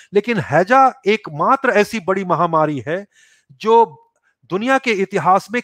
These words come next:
कई बार आई, कई शताब्दियों में कई बार आती रही, उसके वेव्स आते रहे। और मध्ययुगीन यूरोप में जब हैजा,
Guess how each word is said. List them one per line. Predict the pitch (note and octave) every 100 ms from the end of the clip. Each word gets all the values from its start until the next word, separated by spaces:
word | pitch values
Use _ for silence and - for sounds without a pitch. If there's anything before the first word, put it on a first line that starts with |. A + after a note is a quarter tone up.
| -
कई | - A#3+ D4 D4
बार | E3 E3 G#3+ A3
आई, | E3 D3+ C3+ -
कई | A3 C4
शताब्दियों | - - F3 E3+ G#3 A#3
में | G3+ G#3 -
कई | B3
बार | A3 G3 F#3
आती | D3+ D#3+ F3
रही, | D3+ A#2 C3+ _ _
उसके | F3+ G#3+
वेव्स | D3+ G3 A3+ -
आते | F3 D#3 F3
रहे। | C#3+ A2+ - _ _ _ _ _ _ _ _ _ _ _ _ _ _ -
और | E3 G#3+ A3+ _ _ _ _ _ _
मध्ययुगीन | B2 G3 A3+ C4+ B3+ C4 A3 -
यूरोप | F3+ F#3 F#3 D#3
में | E3 G3+ G3+
जब | D3+ D#3+
हैजा, | A2 E3 F#3+